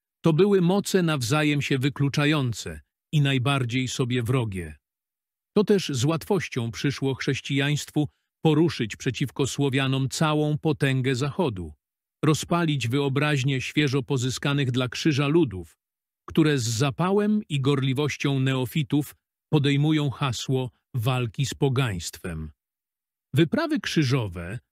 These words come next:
o czym nasi historycy wolą milczeć, szły nie tylko do Palestyny. Krucjacie z tysiąc sto czterdziestego siódmego roku, związanej z imieniem Bernarda z Clairvaux,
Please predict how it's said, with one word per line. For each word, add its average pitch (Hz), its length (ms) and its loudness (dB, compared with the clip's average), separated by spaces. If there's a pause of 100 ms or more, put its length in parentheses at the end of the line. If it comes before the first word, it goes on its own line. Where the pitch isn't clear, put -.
(240)
o 151 80 2
czym 143 220 2
nasi 139 280 -2
historycy 143 640 0
wolą 139 300 0
milczeć, 135 680 0 (400)
szły 156 220 4
nie 160 160 4
tylko 202 380 2
do 127 120 0
Palestyny. 98 720 -4 (800)
Krucjacie 185 640 2
z - 120 -8
tysiąc 143 500 0
sto - 360 -2
czterdziestego 127 760 -2
siódmego 139 460 0
roku, 139 400 -2 (380)
związanej 147 580 2
z 120 200 -6
imieniem 147 560 2
Bernarda 139 680 0
z - 160 -8
Clairvaux, 131 560 0